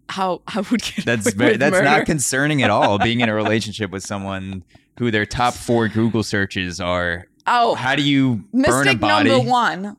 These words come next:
Speaker 1: do not Google search it.
Speaker 2: There you go.
Speaker 1: This is, this is all the Google searching I'm doing.
Speaker 2: Ask Jeeves,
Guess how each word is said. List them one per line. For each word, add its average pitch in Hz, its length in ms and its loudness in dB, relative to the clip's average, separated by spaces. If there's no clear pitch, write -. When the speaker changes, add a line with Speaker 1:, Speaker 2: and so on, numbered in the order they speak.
Speaker 1:
do 233 140 0
not 240 340 2
Google 190 300 -4
search 127 320 -10
it. - 260 -10
Speaker 2:
There 92 120 -2
you 87 140 -4
go. 85 280 -6
Speaker 1:
This 196 260 -6
is, 214 300 -4
this 196 240 -10
is 190 140 -12
all 190 180 -4
the 196 100 -4
Google 175 360 -4
searching - 420 -10
I'm 156 140 -14
doing. 101 280 -12
Speaker 2:
Ask 98 360 -4
Jeeves, 95 580 -8